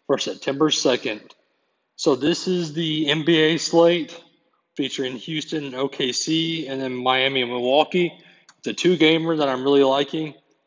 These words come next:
So this is the small two dollars and fifty cents tournament. Top ten percent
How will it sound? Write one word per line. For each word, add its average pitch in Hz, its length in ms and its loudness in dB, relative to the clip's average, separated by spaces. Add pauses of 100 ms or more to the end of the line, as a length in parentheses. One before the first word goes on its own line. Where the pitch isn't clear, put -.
(480)
So 139 340 0
this 151 280 -2
is 143 180 -10
the 147 200 -4
small 160 500 -2
two - 160 -4
dollars 147 320 0
and 143 100 -12
fifty 156 180 -4
cents 156 280 -8
tournament. 170 640 0 (240)
Top 123 220 -2
ten 135 180 -4
percent 139 460 -2